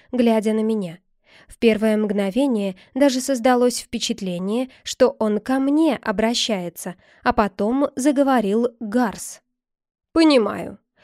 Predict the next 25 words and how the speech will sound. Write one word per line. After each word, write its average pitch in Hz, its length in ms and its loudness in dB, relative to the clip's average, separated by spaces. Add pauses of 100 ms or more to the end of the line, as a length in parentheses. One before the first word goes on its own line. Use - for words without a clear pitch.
(160)
У 254 140 4
девочки 208 440 2
не 247 140 2
просто 277 400 -2
потеря 190 420 -6
памяти, - 580 -14 (220)
это 226 240 4
больше 208 360 0
похоже 208 680 -2
на 240 200 0
смену 202 460 -4
личности». - 800 -6 (840)
Неприятно 247 720 0
похолодели 262 760 2
руки. 202 440 -4 (420)
Тёплые 220 520 2
солнечные 202 800 -2
лучи, 202 500 -4 (220)
проникавшие 240 720 2
сквозь 214 360 -4
крону 220 540 -2
нависающего 214 920 -2
над 202 280 -4
нами 202 240 -4
клёна, 196 600 -4